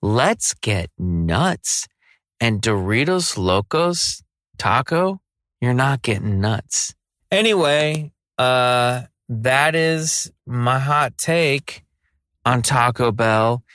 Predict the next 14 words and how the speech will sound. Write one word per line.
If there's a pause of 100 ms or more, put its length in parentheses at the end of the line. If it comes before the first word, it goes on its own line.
(260)
If
you'd
like
more
of
these
reviews, (600)
<laughs> (580)
D
M
me. (680)
Uh, (180)
and
if,